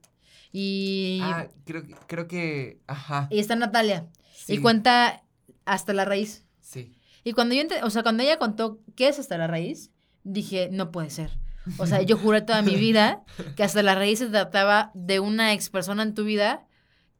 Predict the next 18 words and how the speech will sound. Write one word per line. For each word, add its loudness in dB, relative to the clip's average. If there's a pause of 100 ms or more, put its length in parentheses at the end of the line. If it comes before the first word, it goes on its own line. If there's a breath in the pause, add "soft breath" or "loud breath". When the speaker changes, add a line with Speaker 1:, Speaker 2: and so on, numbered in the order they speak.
(260)
Speaker 1:
que 0
vas 0
a -2
llevar -4
toda -4
tu -10
vida -4
adentro, -4
¿no? -12 (100)
Speaker 2:
Pero -10
ella -4
hablaba -6
más -8
de -8
enraizarse -10
con -14
ella -2
Speaker 1:
Sí, 4